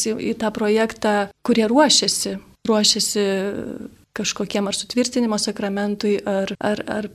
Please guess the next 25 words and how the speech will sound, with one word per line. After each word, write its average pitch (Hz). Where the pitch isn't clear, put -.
ar 220
pirmosios 214
komunijos, 226
tai 214
va 202
tas 202
toks -
nuolatinis 226
mūsų 208
planas, 202
jisai 202
mums 214
svarbus 202
ir 220
taip 202
pat, 196
manau, 208
laukia 196
ir 214
daug 226
kitų 240
dalykų 208
pakeliui 202
mūsų 196
gyvenime. 202